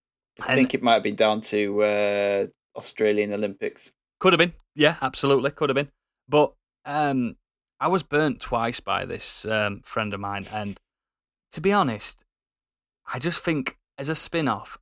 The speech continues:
Speaker 2: it just fails in, it's just saying, "Look, we've got some really good looking," 'cause there is a story to Dead or Alive Extreme Volleyball where one of the male characters has bought an island and he's invited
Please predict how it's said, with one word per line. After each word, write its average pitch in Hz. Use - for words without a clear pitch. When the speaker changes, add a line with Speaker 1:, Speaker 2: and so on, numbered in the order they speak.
Speaker 2:
it -
just 143
fails 147
in, 113
it's -
just 226
saying, 208
"Look, 190
we've 143
got -
some 147
really 151
good 151
looking," 151
'cause -
there 330
is 339
a 339
story 240
to 226
Dead 190
or 180
Alive 143
Extreme 120
Volleyball 101
where 131
one 175
of 190
the 165
male 151
characters 104
has 117
bought 120
an 143
island 117
and 131
he's 139
invited 139